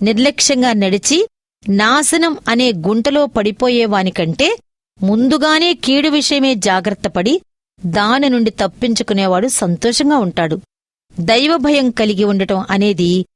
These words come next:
నిజంగా కృప పొందటమే. అది ఒక వ్యక్తిని ప్రత్యేక రహదారిలో నడిపిస్తుంది.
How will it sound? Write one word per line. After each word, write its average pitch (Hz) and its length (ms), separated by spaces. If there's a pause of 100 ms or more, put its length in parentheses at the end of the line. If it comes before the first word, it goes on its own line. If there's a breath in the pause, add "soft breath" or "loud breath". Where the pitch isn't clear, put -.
(200)
నిజంగా 240 480
కృప 196 360
పొందటమే. 170 600 (420)
అది 190 200
ఒక 190 180
వ్యక్తిని 214 760 (320)
ప్రత్యేక 302 720
రహదారిలో 214 560
నడిపిస్తుంది. 180 720